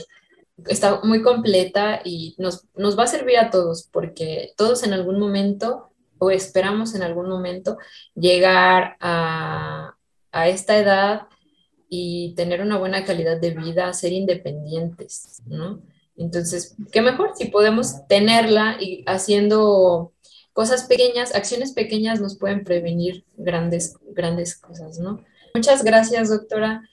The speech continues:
Agradecemos tu atención y, y la plática que nos das el día de hoy.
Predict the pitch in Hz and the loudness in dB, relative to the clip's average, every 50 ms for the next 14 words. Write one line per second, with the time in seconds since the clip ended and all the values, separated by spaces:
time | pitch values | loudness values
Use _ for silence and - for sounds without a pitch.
0 | _ - - 190 185 190 185 196 196 202 214 220 - 208 196 180 - 170 165 165 | _ -2 0 2 4 4 2 2 -2 -6 -6 -4 -2 -2 -2 -2 -2 -6 -6 -6
1 | 170 - - 175 175 180 185 185 190 196 196 185 175 165 160 156 156 156 151 147 | -6 -6 -6 -4 -4 -4 -4 -4 -4 -4 -4 -4 -4 -4 -4 -6 -8 -10 -12 -16
2 | - - - _ _ _ _ _ - 175 170 165 170 170 165 - 175 180 - 202 | -16 -18 -20 _ _ _ _ _ -4 -2 0 0 0 0 0 2 0 0 0 0
3 | 202 208 190 - 180 175 170 165 160 170 170 175 - 185 185 180 180 175 175 180 | 0 0 0 0 -2 -4 -4 -4 -2 -2 -2 -2 -2 -2 0 2 2 4 4 4
4 | 180 175 175 180 185 196 220 226 - | 4 4 4 6 4 4 2 0 -6